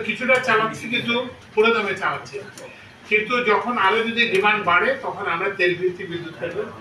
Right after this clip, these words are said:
আরো চালাবো। এবং এই জন্য অনেকে বলছে যে ওই যে বিপিডিবি কি তেল এনে রাখছে কিন্তু তেল নেয় না, তো আমরা তেল নেওয়াটা তখনই ইয়ে করবো। কিন্তু বিশেষজ্ঞরা আমাদেরকে বলছে যে কিছু লোডশেডিং,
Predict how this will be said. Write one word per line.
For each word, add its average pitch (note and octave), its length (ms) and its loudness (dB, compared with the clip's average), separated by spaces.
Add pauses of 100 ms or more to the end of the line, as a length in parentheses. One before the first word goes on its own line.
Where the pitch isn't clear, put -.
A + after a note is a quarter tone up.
(160)
আরো F#3 420 2 (340)
চালাবো। E3+ 360 2 (460)
এবং - 220 4
এই - 20 4
জন্য G3+ 280 4
অনেকে G3 340 4
বলছে G3+ 340 4
যে G3+ 80 4
ওই F#3 140 4
যে F3+ 260 4 (360)
বিপিডিবি F#3 580 2
কি A3+ 300 -4 (260)
তেল G3 220 4
এনে F3+ 280 4
রাখছে F3 360 2
কিন্তু F3+ 340 0
তেল - 260 2 (300)
নেয় D#3 260 0
না, - 100 -4 (500)
তো E3+ 140 4
আমরা G3+ 240 2
তেল G3+ 300 4
নেওয়াটা F#3+ 400 0 (1500)
তখনই F#3+ 300 0
ইয়ে D#3 180 0
করবো। - 220 -10 (440)
কিন্তু A#3+ 180 -2
বিশেষজ্ঞরা B3+ 720 2
আমাদেরকে G#3 300 4
বলছে F3+ 380 2
যে E3+ 160 2
কিছু B3+ 420 -6 (320)
লোডশেডিং, G3+ 520 4